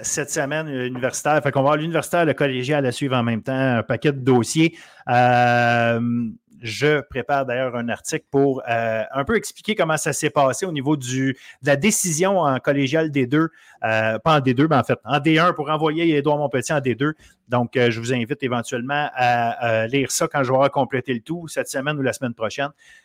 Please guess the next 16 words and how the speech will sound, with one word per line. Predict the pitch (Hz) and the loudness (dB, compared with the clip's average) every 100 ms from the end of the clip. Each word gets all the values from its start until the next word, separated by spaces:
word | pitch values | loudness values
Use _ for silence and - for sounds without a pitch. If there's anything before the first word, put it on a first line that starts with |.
| _ 104 | _ -6
Euh, | 98 92 90 87 | -4 -4 -6 -6
alors, | 107 104 104 95 | -2 -2 -2 -2
euh, | 107 98 98 95 95 | -2 0 -2 -2 -4
regarde, | 95 123 87 95 _ | -2 -2 -2 -8 _
des, | 117 101 101 | -8 -6 -4
euh, | 98 95 101 | -4 -4 -4
des, | 110 123 113 | -2 0 0
des, | 123 127 | 0 2
assurément | 147 196 196 190 | 2 2 2 2
un | |
paquet | 160 143 143 | 2 0 -2
d'histoires | 123 - 147 135 | -4 0 0 2
à, | 123 110 104 | 2 2 0
à | 110 120 | 0 -2
raconter. | 117 123 107 143 | -2 -2 -2 -2
Le, | 131 110 101 | -2 -2 -2